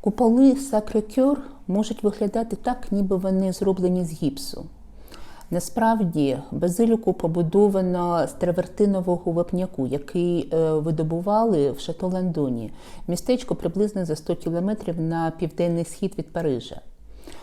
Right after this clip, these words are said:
У тисяча вісімсот шістдесятому році Монмартр став частиною Парижа.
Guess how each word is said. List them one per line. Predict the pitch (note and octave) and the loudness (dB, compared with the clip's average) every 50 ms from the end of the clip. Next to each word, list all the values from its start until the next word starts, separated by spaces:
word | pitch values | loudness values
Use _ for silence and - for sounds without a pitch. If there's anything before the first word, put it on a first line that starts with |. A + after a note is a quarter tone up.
| - - - | -16 -8 -2
У | - G3+ G#3+ | 2 2 2
тисяча | G#3 - - C4 - C4+ C4+ - A#3+ | 2 0 -2 -2 -2 -2 0 0 0
вісімсот | G#3+ A3 - - G#3+ G#3 - - G3 - | -2 -2 -2 -2 -2 0 0 0 -2 -2
шістдесятому | - G3 - F3+ F3 F#3+ F#3 - - F#3 F3 - F#3+ F#3 F#3 | -2 -4 -4 -2 -2 -2 -2 -4 -4 -6 -4 -4 -4 -2 0
році | G3+ A3 A3+ A3 - - F3 | 0 0 0 -2 -4 -6 -4
Монмартр | E3 E3+ F3 E3+ F3 F#3 F#3+ F#3 - - - E3+ F3 - | -4 -2 -2 0 0 0 0 -2 -2 -2 -4 -4 -4 -6
став | - - - - - E3+ F3 F3 E3+ - | -10 -12 -8 -4 -2 -2 0 -2 -2 -4
частиною | - - F3 - - - F3 E3 D3+ C#3 C#3 C3 | -6 -8 -8 -4 -2 -2 0 0 0 0 -2 -4
Парижа. | C#3 - C#3+ D3 C3+ B2 - - - - F#2 - | -4 -4 -4 -4 -4 -4 -4 -6 -8 -10 -10 -12